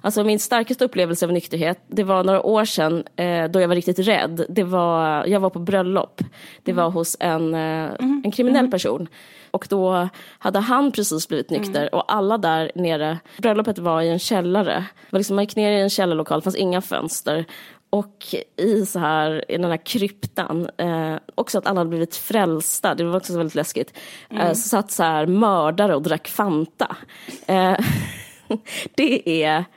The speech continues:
Speaker 1: det är liksom, eh, ja, men det, det var liksom s-, eh, senast jag liksom fick, eh, träffa på den här liksom riktigt så här självdestruktiva nykterheten. Det kändes så himla, himla läskigt.
Speaker 2: Mm.
Speaker 1: Samtidigt så här, jag, jag är också rädd.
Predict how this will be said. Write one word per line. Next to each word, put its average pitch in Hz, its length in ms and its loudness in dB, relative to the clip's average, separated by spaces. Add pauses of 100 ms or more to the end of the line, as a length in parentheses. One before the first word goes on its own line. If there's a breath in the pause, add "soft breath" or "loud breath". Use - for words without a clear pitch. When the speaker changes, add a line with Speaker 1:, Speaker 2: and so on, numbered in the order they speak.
(320 soft breath)
Speaker 1:
det 233 320 2 (120)
är 165 100 2
liksom, 151 560 0
eh, 151 300 0
ja, 208 60 0
men 220 160 0
det, 226 180 2
det 226 140 2
var 214 80 2
liksom 196 160 0
s-, - 600 -8
eh, 190 200 4
senast 208 580 2
jag 165 100 2
liksom 156 320 -2
fick, - 260 -6 (380)
eh, 165 480 0 (160)
träffa - 180 -4
på 190 160 2
den 180 100 2
här 165 80 0
liksom 156 260 -2 (400 loud breath)
riktigt - 220 -6
så - 60 0
här 156 60 0
självdestruktiva 160 1400 -2 (260 loud breath)
nykterheten. 214 540 -6
Det 202 80 -6
kändes 214 220 -2
så 214 140 -6
himla, 190 440 -2
himla 170 460 0
läskigt. - 600 -4
Speaker 2:
Mm. 277 120 4
Speaker 1:
Samtidigt 302 320 2
så - 80 0
här, 120 80 0
jag, 269 240 0
jag 277 160 4
är 277 40 -2
också 277 160 0
rädd. 220 380 0